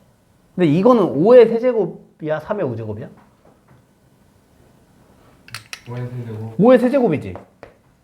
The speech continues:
Speaker 1: 얘는 삼의 오 제곱이고. 그럼 얘가 말이 되죠?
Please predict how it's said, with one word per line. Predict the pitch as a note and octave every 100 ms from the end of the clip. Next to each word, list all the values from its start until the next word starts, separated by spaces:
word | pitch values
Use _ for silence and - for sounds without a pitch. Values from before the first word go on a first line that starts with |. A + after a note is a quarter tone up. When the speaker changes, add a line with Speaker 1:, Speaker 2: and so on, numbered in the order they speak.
| _ _ -
Speaker 1:
얘는 | A#3 A3
삼의 | A#3+ A3+
오 | D3
제곱이고. | D3 B2 G2+ F#2 - - _ _ - - _ _
그럼 | D#3+
얘가 | G3 A3
말이 | G3+ G3
되죠? | D#3 A#2 -